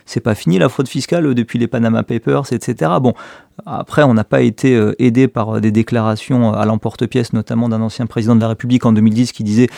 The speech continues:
Les paradis fiscaux, c'est, c'est fini. » Alors, lorsque vous avez un président de la République française qui vous dit ça, vous, bah, vous y croyez, ce qui est, ce qui est normal. Bon, euh, la suite a montré que on, on en était très, très loin et ça aussi, ça participe à,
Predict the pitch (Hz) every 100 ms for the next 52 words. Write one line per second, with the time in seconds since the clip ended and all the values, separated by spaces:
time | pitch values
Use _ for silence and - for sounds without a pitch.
0 | - - - 117 123 127 123 120 - 117
1 | - 120 - 107 - 113 127 160 135 104
2 | - 107 113 107 117 110 107 101 110 -
3 | 110 117 - 113 104 104 - 147 120 107
4 | 101 _ _ - 98 107 104 - 117 180
5 | - - 110 104 - 110 101 156 123 110
6 | 110 104 101 - 139 120 107 107 120 117
7 | 110 - - _ - 113 123 117 110 113
8 | 117 113 - 104 117 135 160 117 - 120
9 | - 165 113 - - 117 - - 104